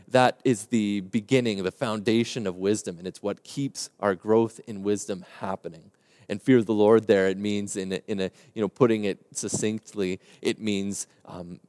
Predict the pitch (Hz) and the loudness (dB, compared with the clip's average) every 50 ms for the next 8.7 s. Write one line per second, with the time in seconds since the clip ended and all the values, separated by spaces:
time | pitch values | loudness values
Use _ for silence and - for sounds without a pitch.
0 | - - - 95 87 - - 104 98 90 - 98 95 92 87 85 87 92 87 82 | -12 -6 -4 -4 -4 -4 -4 -4 -4 -4 -4 -6 -4 -2 -2 -2 -2 -6 -6 -8
1 | - _ 98 104 107 110 101 95 90 85 85 - - - 104 98 87 85 78 - | -8 _ -2 0 0 0 0 0 -2 -4 -6 -12 -14 -12 -10 -10 -10 -12 -14 -18
2 | - _ _ - - 110 95 92 90 87 90 92 90 85 85 85 90 98 107 110 | -20 _ _ -8 -6 -4 -4 -4 -4 -4 -4 -2 -2 -2 -2 -2 0 2 2 2
3 | 113 107 117 110 107 107 107 104 - - 92 78 87 90 90 - - - - 87 | 2 2 0 -2 -2 -2 -6 -10 -12 -12 -12 -10 -10 -10 -8 -10 -10 -6 -6 -6
4 | 98 - _ - 92 95 90 - 95 87 92 90 87 92 - - 98 107 107 110 | -6 -6 _ -14 -16 -8 -2 0 2 2 2 0 -2 -4 -8 -6 -2 0 0 0
5 | 113 110 107 - - - - 113 95 92 - _ _ _ _ _ 110 110 120 127 | 0 -2 -4 -8 -12 -8 -6 -6 -6 -6 -8 _ _ _ _ _ 2 4 6 6
6 | 127 127 - - 120 110 95 - _ _ - 95 95 92 92 92 92 92 87 - | 6 4 2 -2 -2 -2 -2 -4 _ _ -18 -14 -10 -10 -8 -8 -8 -10 -12 -12
7 | - 107 107 117 117 113 107 104 101 101 98 - - 82 82 80 - _ _ - | -8 -6 -4 -2 0 2 2 2 2 2 -2 -6 -12 -16 -20 -20 -20 _ _ -14
8 | 107 92 85 90 82 - - 85 90 87 - - - | -14 -14 -12 -14 -16 -18 -14 -14 -14 -14 -14 -20 -20